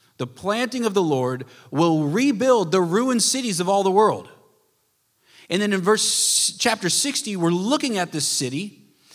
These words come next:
And chapter sixty-one is how the city comes, and it comes through us. Oaks of righteousness. This is not something where we say, "Oh, they can handle this.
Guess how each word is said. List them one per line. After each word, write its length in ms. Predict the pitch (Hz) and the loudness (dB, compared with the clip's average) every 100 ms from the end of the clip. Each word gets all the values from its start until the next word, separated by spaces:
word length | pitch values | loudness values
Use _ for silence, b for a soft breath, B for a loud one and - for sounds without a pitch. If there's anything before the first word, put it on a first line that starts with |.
| B B | B B
And 180 | 165 175 - - | -4 -4 -6 -10
chapter 400 | - 240 220 220 | -2 0 0 0
sixty-one 720 | 190 220 - 214 185 180 277 240 | -4 -4 -4 -2 0 2 2 2
is 120 | 202 | 2
how 140 | 185 | 0
the 80 | 175 | 0
city 240 | - 190 | -2 -4
comes, 400 | 170 214 208 170 | -4 0 0 2
and 100 | 175 | 0
it 100 | 175 | 0
comes 260 | 180 175 151 | 0 -2 -2
through 300 | - 185 185 | -2 -2 -2
us. 840 | 160 147 101 - - - - - _ _ _ _ _ _ _ _ _ _ _ | -4 -6 -4 -4 -4 -6 -10 -16 _ _ _ _ _ _ _ _ _ _ _
Oaks 260 | 151 180 - | -2 -2 -2
of 120 | 139 | -4
righteousness. 800 | 143 139 120 - 85 - - - _ _ _ _ _ b b | -4 -4 -6 -10 -10 -14 -14 -16 _ _ _ _ _ b b
This 100 | - | -4
is 120 | 160 | 0
not 260 | 196 226 220 | 4 4 4
something 360 | 233 208 208 | 2 4 6
where 120 | 190 185 | 6 4
we 120 | 180 | 2
say, 360 | - 185 175 - | 2 2 2 2
"Oh, 180 | 170 170 | 2 4
they 180 | 180 | 2
can 160 | 185 143 | 0 -2
handle 320 | 131 131 127 | -2 -4 -4
this. 580 | 117 135 143 - - - | -4 -6 -6 -8 -10 -18